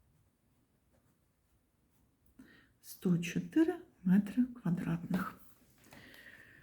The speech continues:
Ми знайшли площу спо-, спортмайданчика, якщо шкільна ділянка має форму прямокутника, розміри якого десять метрів і п'ятнадцять метрів.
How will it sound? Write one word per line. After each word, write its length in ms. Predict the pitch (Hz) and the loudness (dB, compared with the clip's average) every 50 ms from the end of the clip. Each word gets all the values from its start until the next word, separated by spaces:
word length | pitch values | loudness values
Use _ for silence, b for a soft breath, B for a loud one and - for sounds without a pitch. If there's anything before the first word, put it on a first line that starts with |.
| b b b b b b b b b b b b b b b b b - - | b b b b b b b b b b b b b b b b b -2 4
Ми 160 | 262 359 392 | 6 8 10
знайшли 580 | - 254 247 220 220 233 - - 190 180 190 | 12 12 12 12 12 8 4 0 2 2 2
площу 520 | 185 - 214 214 269 294 285 - - 220 208 | 2 6 8 10 10 10 8 6 0 -4 -4
спо-, 440 | - - - 254 262 262 - - - | -4 -2 2 2 2 2 2 -4 -8
спортмайданчика, 1300 | - - - - 302 - - - 190 190 196 180 165 170 160 156 135 - - - 254 - - 262 269 269 - - - | -10 -4 2 2 2 4 6 6 8 8 8 8 8 8 8 6 6 4 4 2 0 0 2 4 4 4 4 8 10
якщо 560 | 214 240 311 - - - - - 208 175 170 | 10 10 10 8 4 -2 -4 0 2 2 2
шкільна 420 | 170 - - - 214 214 262 311 | 0 0 4 10 10 10 10 10
ділянка 640 | 285 254 247 190 165 160 156 151 156 175 - - 214 | 8 6 6 6 6 6 4 2 0 0 4 8 10
має 260 | 208 254 269 240 214 | 10 12 12 10 8
форму 440 | - - - 233 233 214 185 - - | 8 6 2 6 6 8 6 6 6
прямокутника, 960 | - 190 175 170 165 - - - 160 160 - - 208 220 - 247 269 262 262 | 4 4 6 6 4 4 2 -2 -2 -2 4 6 4 6 6 4 2 2 4
розміри 460 | - 208 240 240 226 208 185 185 180 175 | 6 8 8 8 8 8 8 8 8 8
якого 440 | 180 185 185 - 175 165 165 175 | 6 4 2 4 2 4 4 4
десять 540 | 151 - - 165 143 156 - - 220 214 220 | 2 2 2 2 2 2 2 2 2 4 6
метрів 460 | 254 269 285 302 - 320 302 311 - - - | 6 6 6 6 6 6 6 6 4 2 -2
і 100 | 294 294 | -2 0
п'ятнадцять 760 | - 254 226 208 - - 147 135 135 135 - - - - | 4 4 4 4 4 2 0 0 0 -2 -4 -12 -8 -4
метрів. 380 | 151 139 117 107 - - 76 | 0 2 2 2 2 -2 -12